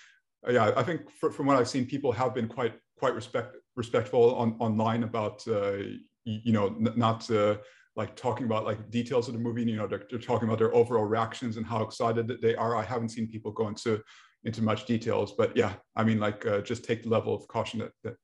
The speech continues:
that makes, uh, makes sense. So another question that, that we had, and this is an, uh, interesting one.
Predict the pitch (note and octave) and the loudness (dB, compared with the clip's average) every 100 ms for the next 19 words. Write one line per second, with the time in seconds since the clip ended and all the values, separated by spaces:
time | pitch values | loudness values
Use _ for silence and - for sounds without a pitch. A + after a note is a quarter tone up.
0 | _ A2 G#2+ - - G#2+ - - G#2+ - | _ -4 -4 -6 -6 -4 -4 -4 -8 -6
1 | A2+ G2+ - _ _ _ _ _ _ _ | -8 -8 -12 _ _ _ _ _ _ _
2 | _ _ _ _ _ _ _ _ _ _ | _ _ _ _ _ _ _ _ _ _
3 | _ _ _ _ _ _ _ _ _ _ | _ _ _ _ _ _ _ _ _ _
4 | _ _ _ _ _ _ _ _ _ _ | _ _ _ _ _ _ _ _ _ _
5 | - B2+ G#2+ C3+ E3+ F#3+ E3+ - D3+ - | -2 0 2 2 2 2 0 0 0 2
6 | C3+ C3 - - _ - B2 A#2+ G#2+ C3+ | 4 4 2 -12 _ 2 4 4 4 4
7 | C3+ A#2+ A#2 A#2 A2+ A#2 A2+ A2+ A2+ A2+ | 4 2 0 -4 0 2 4 0 -2 -4
8 | A2+ A2 A2 - A2+ - A2+ A2 A2 A#2+ | -4 -6 -8 -8 -8 -2 0 2 4 2
9 | C#3 | 0